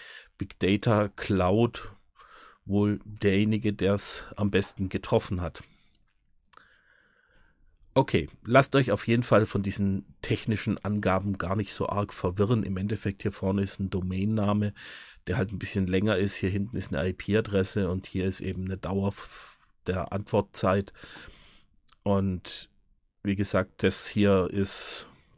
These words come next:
weiß nicht, ob das immer so klar lesbar ist, dass da kurz vor Schluss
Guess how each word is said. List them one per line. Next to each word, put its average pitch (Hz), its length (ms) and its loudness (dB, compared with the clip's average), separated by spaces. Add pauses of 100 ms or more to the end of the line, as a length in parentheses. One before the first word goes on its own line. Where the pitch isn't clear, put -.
(600)
weiß 95 200 0
nicht, 101 140 0
ob 87 100 -4
das - 140 -6
immer 95 320 -2 (640)
so 107 220 4
klar 95 320 8
lesbar 104 500 4
ist, 101 340 0
dass 95 200 2
da 95 180 2
kurz - 320 0
vor 95 200 2
Schluss - 540 -2